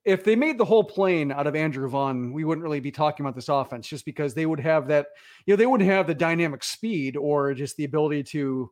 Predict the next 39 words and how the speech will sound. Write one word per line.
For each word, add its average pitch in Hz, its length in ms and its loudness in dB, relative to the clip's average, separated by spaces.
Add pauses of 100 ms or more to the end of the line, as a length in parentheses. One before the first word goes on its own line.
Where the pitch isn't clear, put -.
you 143 80 -10
know, 135 60 -4
make 139 320 -2
up 151 200 2
runs 147 260 0
out 143 100 0
of 123 80 -4
whole 147 200 -2
cloth, 147 560 0
uh, 131 220 0
with 135 180 -6
a 127 40 -6
walk. 143 380 2 (580)
Uh, 143 240 2
but 147 160 -4
they 156 300 0 (220)
would 226 260 -4
have 165 320 2
just 156 260 -6
the 151 220 -4
ability 151 380 2
to - 40 -14
keep - 140 -8
the 151 80 -6
line 151 260 0
moving, 147 400 0
to 135 400 -6 (580)
have 247 300 0
a 156 160 2
batter 160 520 0
and 143 160 -6
inning 143 320 -4
reach 131 380 -10
base, 127 440 -8
you 151 120 -6
know, 135 60 -4
more 139 300 0
or 127 40 -2
less, 123 440 -6